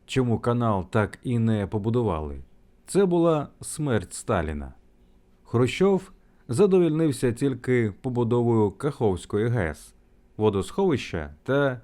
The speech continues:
Північно-Кримського каналу. А ще додам, що за проектом каналу та Молочанського водосховища під воду мала піти усім відома історична, культурна та природна пам'ятка Кам'яна Могила.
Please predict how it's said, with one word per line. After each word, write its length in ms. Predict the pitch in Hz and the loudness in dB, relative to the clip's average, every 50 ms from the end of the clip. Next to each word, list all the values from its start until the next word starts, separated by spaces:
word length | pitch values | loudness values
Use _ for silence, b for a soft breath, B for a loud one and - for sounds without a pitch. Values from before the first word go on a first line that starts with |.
| _ - | _ -2
Північно-Кримського 1120 | 180 190 185 170 143 120 113 - - 110 - - 110 107 92 85 - - 95 87 87 87 | 0 0 2 2 0 -4 -6 -4 -4 -4 -4 -2 -2 -2 -2 -2 -4 -4 -4 -2 -2 -4
каналу. 500 | - - 107 104 92 80 76 73 69 - _ _ _ _ _ _ _ _ _ - | -2 -4 -2 -2 -2 -4 -4 -6 -10 -14 _ _ _ _ _ _ _ _ _ -6
А 120 | - 95 | -4 -4
ще 340 | 92 - - 190 208 208 196 | -4 -2 0 2 4 4 4
додам, 480 | 147 123 123 117 135 160 175 175 160 120 | 4 2 0 2 2 0 0 0 -4 -4
що 380 | - - 131 127 123 117 110 | -4 -2 0 2 2 2 2
за 300 | 98 90 107 117 113 104 | 0 0 0 0 0 0
проектом 580 | - - 117 117 110 98 90 - - 98 92 87 | 0 0 0 2 2 0 0 -2 -4 -4 -4 -4
каналу 680 | - 101 113 131 165 185 196 175 127 107 95 87 82 - _ | 0 0 0 0 0 0 0 0 2 2 2 0 -2 -4 _
та 300 | - 117 117 117 107 98 | -2 0 2 2 2 0
Молочанського 800 | 95 101 113 123 131 123 - - 101 92 90 - - 101 92 92 | 0 0 0 0 -2 -2 -2 -2 -2 -2 -2 -4 -4 -4 -2 0
водосховища 920 | 95 104 98 117 127 - - - 95 78 80 78 - - - 80 69 67 - _ _ _ _ _ _ _ - - | 0 -2 -2 -2 -4 -4 -4 -6 -4 -4 -4 -6 -8 -8 -10 -10 -10 -12 -16 _ _ _ _ _ _ _ -2 -2
під 120 | 165 170 | 0 2
воду 500 | 185 208 208 196 175 190 185 180 139 117 - - - | 4 2 2 4 4 4 4 4 2 0 -6 -14 -8
мала 300 | 101 120 151 185 170 139 | -6 -4 -2 0 -2 -2
піти 480 | 120 113 120 110 - 139 147 151 139 - - | -2 -2 -6 -4 -2 -2 0 0 -2 -4 -4
усім 380 | 127 113 107 - 151 151 131 | -4 -4 -4 -4 -4 -4 -2
відома 460 | 101 98 98 123 139 143 139 131 113 113 - - | -2 -2 -2 -2 -4 -2 -2 -4 -4 -6 -8 -6
історична, 840 | 147 139 117 117 - 104 104 110 139 156 147 - - 110 104 92 85 | -6 -6 -6 -4 -4 -4 -2 -2 -2 -4 -6 -8 -10 -8 -6 -6 -6
культурна 800 | - - 95 92 90 - 156 170 156 147 147 139 135 127 113 - - | -4 -4 -4 -4 -2 -4 -4 -2 -2 -2 -2 -4 -4 -4 -4 -6 -6
та 280 | - 120 117 113 104 95 | -4 -4 -2 -2 -4 -4
природна 540 | - - 113 113 107 104 90 80 78 80 73 | -4 -2 0 0 0 0 -4 -4 -6 -8 -10
пам'ятка 720 | - - 139 165 170 165 156 147 - - 160 147 139 135 - _ _ _ _ - - | -6 -4 -4 -2 -2 -2 -4 -6 -6 -4 -4 -2 -2 -4 -8 _ _ _ _ -20 -10
Кам'яна 600 | - 160 170 175 175 165 165 156 123 101 90 85 | -4 -2 -2 0 0 0 0 0 0 -2 -2 -2
Могила. 540 | 90 98 107 101 95 87 78 73 71 67 | -2 -2 -2 -2 -2 -4 -4 -6 -8 -12